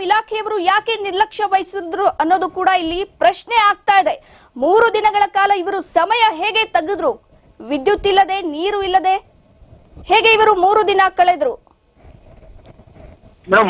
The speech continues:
Speaker 2: ಮೂರ್ ದಿವಸ ಅಲ್ಲ ಮೇಡಮ್, ನಾಲ್ಕು ದಿವಸ ಆಗಿದೆ, ಮನೆಯ ಲೈನ್ ಬಿದ್ದಿದೆ.
Speaker 1: ಹಾ.
Speaker 2: ಆದ್ರೂ ನಾಲ್ಕು ಸಲ ಎಸ್ ಓ phone ಮಾಡ್ತೀನಿ, ತೆಗಿತಾ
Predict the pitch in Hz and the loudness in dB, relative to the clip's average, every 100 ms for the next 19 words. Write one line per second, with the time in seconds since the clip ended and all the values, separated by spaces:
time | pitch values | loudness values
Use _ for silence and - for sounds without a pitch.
0 | 170 185 240 220 226 220 220 214 208 202 | 4 4 4 4 2 4 4 4 4 2
1 | 175 175 214 226 196 214 233 214 202 190 | 4 4 4 2 0 2 4 4 2 4
2 | 151 269 202 175 180 220 220 220 190 214 | 4 4 4 2 4 4 4 4 4 4
3 | 214 208 202 147 135 165 196 208 - - | 2 2 2 4 4 4 2 -4 -20 -20
4 | - - - - - 349 349 220 - _ | -20 -20 -20 -20 -6 2 2 2 -6 _
5 | _ _ _ - - - - - _ - | _ _ _ -20 -12 -12 -12 -20 _ -20
6 | _ - 165 214 220 202 185 220 220 240 | _ 0 4 4 4 4 4 4 2 4
7 | 233 226 202 - 240 220 220 220 220 214 | 6 6 4 4 2 2 2 4 2 2
8 | 220 220 220 _ 190 185 208 | 2 2 0 _ 0 0 2